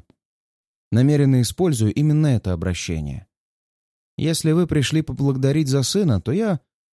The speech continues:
принимаю вашу благодарность и официально заявляю, что вы мне ничем не обязаны. На следующей стоянке я избавлю вас от необходимости дальше меня терпеть, как мы и договаривались".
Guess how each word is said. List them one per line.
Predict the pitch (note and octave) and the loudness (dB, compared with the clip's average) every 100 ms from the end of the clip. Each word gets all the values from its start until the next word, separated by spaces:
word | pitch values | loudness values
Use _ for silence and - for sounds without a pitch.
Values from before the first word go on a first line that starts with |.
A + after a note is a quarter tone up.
| _ _ - | _ _ -4
принимаю | F#3+ F#3+ E3+ D3+ | 0 2 4 4
вашу | B2 A2+ G#2+ | 2 0 -2
благодарность | G#2+ G#2 A2+ F3+ F3+ D#3+ - - _ _ | 0 0 2 2 0 -2 -4 -16 _ _
и | B2+ | -2
официально | E3 G3+ - A#3+ G#3+ | 0 0 0 0 2
заявляю, | F#3 G3+ C#3+ D3+ D#3 | 2 2 2 2 2
что | C3 B2+ | 0 0
вы | C#3+ | 0
мне | E3 D#3 | 2 2
ничем | D3 B2 - F3+ F3 | 2 0 -2 0 2
не | D3+ | 0
обязаны. | B2 G#2+ F2+ E2 D2 - - _ _ _ _ _ _ _ - | 0 0 -2 -4 -6 -10 -18 _ _ _ _ _ _ _ -2
На | C3+ | 0
следующей | C3 D#3 C#3+ B2+ C3 | 0 -2 -2 -2 -2
стоянке | - C#3+ F#3 D#3 G2+ - _ - | -2 0 0 0 -2 -6 _ -2
я | B2+ F3+ | 0 2
избавлю | F3 G3+ C#3 B2+ | 0 0 0 2
вас | A#2+ B2 | 0 -2
от | A2+ | -2
необходимости | A#2+ - B2+ F3+ D#3+ - C#3 | -2 -2 -2 0 -2 -2 -2
дальше | C3 C#3 - | -2 -2 0
меня | A#2 A#2+ | 2 2
терпеть, | A2+ B2 - E2+ - _ _ | 0 -2 -2 -4 -6 _ _
как | - A#3+ | -12 -4
мы | F3 E3 | 0 0
и | |
договаривались". | C3 C3 G#2 F2+ D#2 C#2 - - | 0 2 2 0 -2 -8 -10 -12